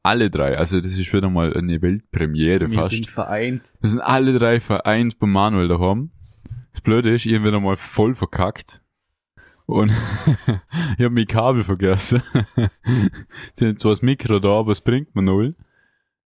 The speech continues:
Speaker 1: Äh, jetzt nehmen wir mit zwei Mikros auf. Du hast Manuel Herz Jorges und ich und der Luki teilen uns eins.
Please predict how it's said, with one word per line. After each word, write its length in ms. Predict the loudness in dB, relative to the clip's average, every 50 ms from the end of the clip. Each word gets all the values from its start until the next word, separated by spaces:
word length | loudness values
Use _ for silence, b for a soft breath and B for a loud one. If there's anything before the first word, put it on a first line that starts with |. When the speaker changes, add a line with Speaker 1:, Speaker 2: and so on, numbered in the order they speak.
| _ -8
Speaker 1:
Äh, 300 | -2 0 2 2 2 2
jetzt 180 | 0 -2 -2 0
nehmen 240 | 0 0 2 0 0
wir 80 | 0
mit 160 | -2 -2 -4 -2
zwei 180 | 0 0 0 2
Mikros 500 | 0 -2 -4 -2 -2 0 0 0 2 0
auf. 240 | 0 0 -2 -4
Du 120 | -2 0 0
hast 200 | 0 -2 -2 -2
Manuel 340 | 0 0 2 2 0 0 0
Herz 200 | -2 -6 -2 0
Jorges 420 | 0 2 2 2 0 -2 -2 -2
und 200 | -2 -2 -2 0
ich 100 | 0 -2
und 140 | -2 0 0
der 60 | 0 0
Luki 260 | 0 -2 -4 -6 -8
teilen 360 | -2 0 2 2 2 0 0 -2
uns 160 | -2 0 2
eins. 320 | 2 2 0 -2 -6 -12